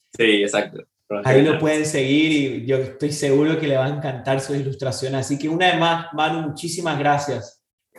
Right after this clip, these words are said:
Speaker 1: Amigo, gracias a ustedes. De verdad también los quiero mucho y gracias por lo que están haciendo.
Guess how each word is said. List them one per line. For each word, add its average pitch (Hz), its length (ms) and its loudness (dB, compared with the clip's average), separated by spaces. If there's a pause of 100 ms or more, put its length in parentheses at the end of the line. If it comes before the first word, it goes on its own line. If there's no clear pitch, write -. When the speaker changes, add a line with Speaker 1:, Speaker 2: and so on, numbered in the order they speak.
(120)
Speaker 1:
Amigo, 117 400 2
gracias 120 320 2
a 117 40 0
ustedes. 123 640 2 (220)
De 107 80 -6
verdad 120 240 0
también 120 280 -4
los 120 120 -2
quiero 120 280 -2
mucho 135 580 -6 (200)
y 107 420 2
gracias 107 280 -2
por 110 120 -4
lo 104 100 2
que 104 80 0
están 107 240 -2
haciendo. 123 840 2